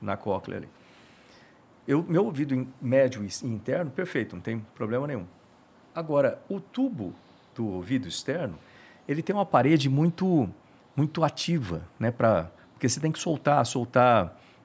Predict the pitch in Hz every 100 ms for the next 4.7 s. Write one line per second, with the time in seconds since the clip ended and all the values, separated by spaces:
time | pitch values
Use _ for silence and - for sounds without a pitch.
0 | _ 110 98 - 147 151 147 120 101 107
1 | 110 - 123 127 123 117 101 101 117 123
2 | 113 - 120 110 135 131 113 110 120 120
3 | 120 120 170 170 175 143 147 147 139 139
4 | 131 131 139 147 - 113 85